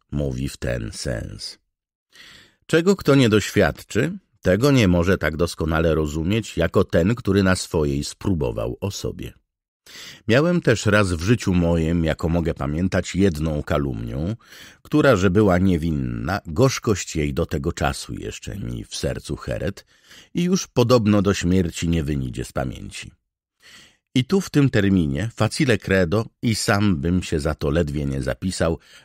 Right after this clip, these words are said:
że to jest niewinne obwinienie.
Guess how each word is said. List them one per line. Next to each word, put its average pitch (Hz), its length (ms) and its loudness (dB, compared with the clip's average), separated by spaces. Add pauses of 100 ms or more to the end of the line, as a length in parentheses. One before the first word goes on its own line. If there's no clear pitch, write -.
że 101 160 0
to 87 120 -2
jest 76 380 -2
niewinne 71 640 0
obwinienie. 60 800 -8